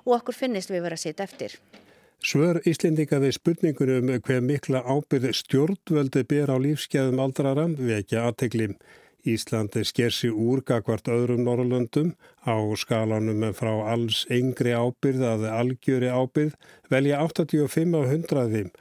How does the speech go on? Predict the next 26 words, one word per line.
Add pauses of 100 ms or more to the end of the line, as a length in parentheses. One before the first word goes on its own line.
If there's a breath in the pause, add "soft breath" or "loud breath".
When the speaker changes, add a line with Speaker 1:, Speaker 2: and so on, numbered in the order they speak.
(220 loud breath)
Speaker 2:
átta
og
yfir. (160)
Aðeins
núll
komma
tvö
prósent
telja
að
stjórnvöld
beri
alls
enga
ábyrgð. (400 loud breath)
Aðeins
Ísrael
er
fyrir
ofan
Ísland
þegar
kemur
að
ábyrgð
stjórnvalda